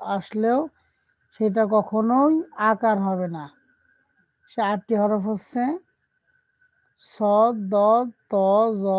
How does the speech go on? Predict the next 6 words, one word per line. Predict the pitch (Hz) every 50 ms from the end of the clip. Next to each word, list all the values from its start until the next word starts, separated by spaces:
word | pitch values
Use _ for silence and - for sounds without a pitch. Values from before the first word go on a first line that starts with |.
| 190 202 214 240 - - _ _
কফ, | - 196 196 190 196 214 220 202 _ _ 214 185
গইন, | 180 190 190 185 196 202 208 226 240 269 302 - _ _ _ _ _ _ _ _ _ _ _ _ _ -
খ | - - - 196 208 208 214 226 247 262 269
এবং | 233 226 220 233 254 254 254 247 220
র। | 214 208 190 170 156 151 - _ _ _ _ _ _ _ _ _ _ _ _ _ _ _ _ _ _ _ _ _ _ _ _ _ _ _ _ _ _ _ _ _ _ _ _ _ _ _ _ _ _ _ _ _ _ _
তাহলে | - 185 190 202 214 226 247